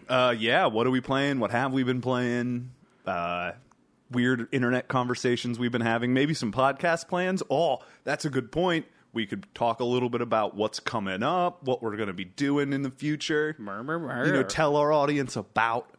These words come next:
Speaker 1: our podcast a
Speaker 2: Yeah.
Speaker 1: little bit.
Speaker 2: Um,
Speaker 1: I think we're gonna do that as well.
Speaker 2: We might do that too, yeah. That could,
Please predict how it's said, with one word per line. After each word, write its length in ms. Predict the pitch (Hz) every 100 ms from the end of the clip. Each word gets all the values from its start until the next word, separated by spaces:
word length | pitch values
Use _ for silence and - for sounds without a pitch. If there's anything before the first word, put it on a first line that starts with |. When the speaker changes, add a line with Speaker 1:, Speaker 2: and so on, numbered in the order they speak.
| _ _ _ -
Speaker 1:
our 200 | - 104
podcast 720 | - 90 - - 82 92 - -
a 60 |
Speaker 2:
Yeah. 240 | 117 151 -
Speaker 1:
little 80 | -
bit. 120 | - _ _ - - _ _ - - - 131
Speaker 2:
Um, 260 | 110 98
Speaker 1:
I 80 | 123
think 180 | 120 123
we're 120 | 117
gonna 160 | 113 110
do 120 | 104
that 140 | 104
as 120 | 101 98
well. 300 | 98 101 - - - - - _
Speaker 2:
We 100 | 120
might 420 | 120 131 135 -
do 160 | - 135
that 300 | 135 135 -
too, 200 | 147 156
yeah. 260 | 113 120 123 - - _ _ - - - -
That 140 | 113
could, 220 | - 123